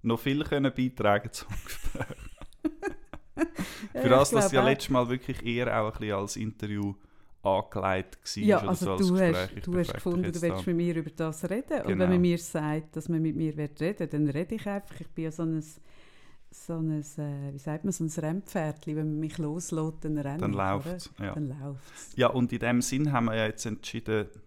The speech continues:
Speaker 1: dass wir das weitermachen. Also darum hocken wir ja jetzt auch da.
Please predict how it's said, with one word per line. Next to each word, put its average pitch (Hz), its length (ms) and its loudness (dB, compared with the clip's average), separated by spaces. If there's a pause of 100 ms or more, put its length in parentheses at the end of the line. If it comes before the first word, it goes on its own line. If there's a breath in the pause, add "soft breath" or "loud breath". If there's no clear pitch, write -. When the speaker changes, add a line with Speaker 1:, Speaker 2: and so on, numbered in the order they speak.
(300)
Speaker 1:
dass 113 180 -4
wir 101 80 -4
das 101 240 -4
weitermachen. 139 680 -4
Also 101 200 -4
darum 104 280 -4
hocken 107 300 -6
wir 104 100 -2
ja 92 100 -2
jetzt - 260 -10
auch 98 60 -8
da. 95 120 -4